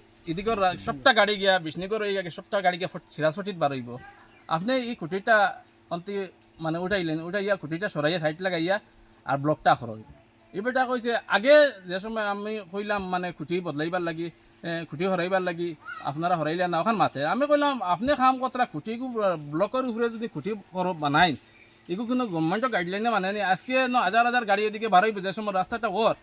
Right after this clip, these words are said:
কিন্তু এখানে দুর্ঘটনা ঘটবো, এ, ইলেকট্রিক খুঁটি আছে, উম, স্ক্রিন রইব, নানান সমস্যা, মানুষ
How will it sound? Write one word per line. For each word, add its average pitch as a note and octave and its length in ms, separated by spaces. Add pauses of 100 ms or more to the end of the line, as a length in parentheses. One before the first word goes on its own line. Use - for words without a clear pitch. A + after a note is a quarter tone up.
(380)
কিন্তু F#3+ 240
এখানে C4 320
দুর্ঘটনা A#3 460
ঘটবো, G#3 520 (340)
এ, F#3+ 240 (360)
ইলেকট্রিক G#3 280
খুঁটি G#3+ 220
আছে, A3 240
উম, D#3 340 (100)
স্ক্রিন A#3 260
রইব, G#3+ 260
নানান D#3+ 520
সমস্যা, G#3+ 360
মানুষ F#3+ 440